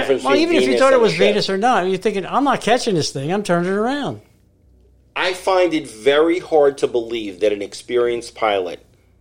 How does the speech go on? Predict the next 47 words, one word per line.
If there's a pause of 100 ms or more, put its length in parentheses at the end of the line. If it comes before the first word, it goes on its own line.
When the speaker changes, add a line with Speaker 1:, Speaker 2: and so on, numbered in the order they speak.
(720)
Speaker 1:
would
be
chasing
Venus
thinking
that
he's
chasing
a
U
F
O.
Speaker 2:
I
mean,
people
have
said
that,
that
you
could
be
deceived
by
it,
but
I
don't
think
you
could
be
deceived
for
long
term.
Speaker 1:
You
Speaker 2:
You
Speaker 1:
and
Speaker 2:
might
Speaker 1:
me
could
be
deceived
by
Speaker 2:
Yeah,
Speaker 1:
it.